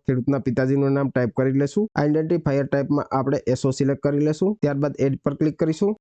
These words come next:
આપણે જે ખેડૂતનું રજિસ્ટ્રેશન કરી રહ્યા છે તેના નામવાળો લેન્ડ સિલેક્ટ કરી લીધો છે. ત્યારબાદ વેરીફાઈ એ લેન્ડ ઉપર આપણે ક્લિક કરી લેશું. ક્લિક કરતાની સાથે લેન્ડ ડિટેલ સક્સેસફુલી વેરીફાઈ થઈ ગઈ છે.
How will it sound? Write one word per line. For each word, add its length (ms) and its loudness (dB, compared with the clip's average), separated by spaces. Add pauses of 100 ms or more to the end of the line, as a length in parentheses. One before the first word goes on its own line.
(120)
આપણે 300 0
જે 120 2
ખેડૂતનું 380 2
રજિસ્ટ્રેશન 500 0
કરી 220 2
રહ્યા 320 2
છે 160 0
તેના 260 2
નામવાળો 460 2
લેન્ડ 220 0
સિલેક્ટ 280 0
કરી 200 2
લીધો 260 0
છે. 100 2 (240)
ત્યારબાદ 420 0
વેરીફાઈ 440 0
એ 160 4
લેન્ડ 200 2
ઉપર 180 0
આપણે 240 -2
ક્લિક 180 -2 (100)
કરી 200 2
લેશું. 260 0 (180)
ક્લિક 240 0
કરતાની 380 0
સાથે 180 0 (140)
લેન્ડ 180 2
ડિટેલ 320 0
સક્સેસફુલી 640 0
વેરીફાઈ 400 0
થઈ 160 2
ગઈ 220 0
છે. 100 2